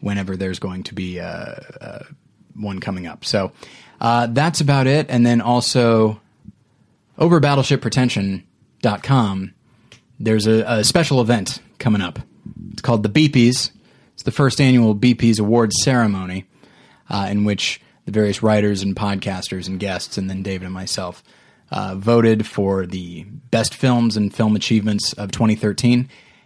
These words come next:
and the winners will be revealed on the twenty-second. So, and you can listen to the, uh, you can listen to the ceremony, and then the next day we will post the actual winners if you don't feel like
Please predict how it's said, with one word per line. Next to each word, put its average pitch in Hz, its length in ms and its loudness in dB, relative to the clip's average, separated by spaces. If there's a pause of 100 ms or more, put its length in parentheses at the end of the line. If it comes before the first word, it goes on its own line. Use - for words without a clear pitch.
and 101 240 -4
the 98 120 -4
winners 113 400 2
will 104 120 0
be 101 140 0
revealed 95 600 -2 (320)
on 98 100 -6
the 95 60 -6
twenty-second. - 720 -2 (280)
So, 90 400 -8 (120)
and 98 260 -6
you 101 140 -10
can 95 260 -10
listen 107 320 -4
to 101 120 -6
the, 95 260 -8
uh, 90 280 -12
you - 120 -12
can 104 140 -4
listen 117 260 2
to 110 40 2
the 110 80 0
ceremony, 120 540 2
and 107 100 2
then 101 80 0
the 101 60 -2
next 101 220 -4
day 98 140 -2
we 95 140 -6
will 92 140 -8
post - 340 -4
the 95 140 -10
actual 90 320 -10
winners 92 280 -10
if 92 120 -14
you 95 60 -10
don't 92 160 -12
feel 92 180 -10
like 87 240 -12